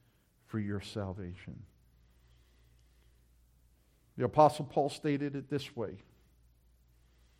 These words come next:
in Acts seventeen thirty through thirty-one, "Therefore, having overlooked the times of ignorance, God is now declaring to men that all everywhere should repent,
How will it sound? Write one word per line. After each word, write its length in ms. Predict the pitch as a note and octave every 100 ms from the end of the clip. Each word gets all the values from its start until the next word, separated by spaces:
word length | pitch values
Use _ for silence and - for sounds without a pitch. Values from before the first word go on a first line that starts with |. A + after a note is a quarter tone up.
| - - -
in 100 | A#2
Acts 240 | B2+ C3
seventeen 640 | - C3 C3 C3 C#3+ B2+ B2
thirty 320 | B2+ B2+ C3
through 240 | C3 B2+
thirty-one, 640 | B2+ C3+ C3+ C3 B2 A#2 A#2+
"Therefore, 380 | D3 C#3 C#3
having 420 | C3+ D3+ C#3+ D3 D3
overlooked 800 | D#3 D#3 D#3 C#3+ C#3+ E3+ F3 -
the 100 | B2+
times 580 | C3 - D3+ D3+ D#3+ D#3+
of 220 | - C3+
ignorance, 800 | G#2 B2 A2+ G2+ G2+ G#2 - - - - _ _ _ - - - - - - - - A#2+
God 240 | D3+ E3+
is 180 | D3+ D#3+
now 160 | D#3+
declaring 540 | E3 D3+ E3+ E3 E3 D#3+
to 120 | D3
men 600 | C#3 C#3+ D#3+ E3 E3+ E3 - - - -
that 340 | C#3 B2+ -
all 540 | D#3+ G3 G#3+ A#3 - -
everywhere 720 | A#3 A#3+ E3+ C#3 C3 C3+ D3
should 320 | C#3+ F#3 F3
repent, 560 | D#3+ E3+ E3+ F3+ D3